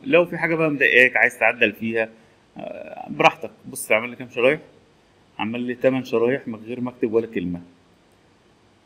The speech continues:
تمام، وحط لي صور الأهرامات وصور حقيقية، ودي متكونة بالذكاء الصناعي.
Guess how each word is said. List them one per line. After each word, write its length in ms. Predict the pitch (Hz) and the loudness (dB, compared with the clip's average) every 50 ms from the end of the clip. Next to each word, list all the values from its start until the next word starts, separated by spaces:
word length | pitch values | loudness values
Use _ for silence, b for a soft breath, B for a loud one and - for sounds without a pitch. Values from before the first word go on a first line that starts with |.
| _ _ - | _ _ -14
تمام، 320 | 95 95 107 117 123 - | -12 -12 -12 -12 -12 -12
وحط 260 | 107 110 110 107 - | -8 -6 -6 -4 -4
لي 100 | 127 113 | -4 -6
صور 280 | 113 - 120 113 110 107 | -4 0 2 2 2 2
الأهرامات 680 | 107 92 - 87 95 98 92 98 104 107 107 107 - 104 | 0 -4 -8 -8 -6 -6 -2 0 2 2 0 0 -4 -10
وصور 320 | 98 - 110 104 104 - | -8 -2 0 0 0 0
حقيقية، 580 | - 90 - - - 107 107 104 104 107 107 b b b b b b b b - | -2 -8 -6 -2 0 2 2 4 4 2 2 b b b b b b b b -2
ودي 440 | 104 110 113 110 117 135 165 180 | 2 4 4 8 8 8 8 8
متكونة 680 | 170 143 123 - - 123 120 123 123 131 143 156 156 147 | 6 4 2 2 6 6 6 10 10 8 8 8 4 2
بالذكاء 540 | 135 131 139 147 143 131 123 127 120 139 | 4 6 6 6 6 4 0 -2 -2 -2
الصناعي. 380 | 135 - - 123 113 98 85 - | -2 0 0 0 2 2 0 0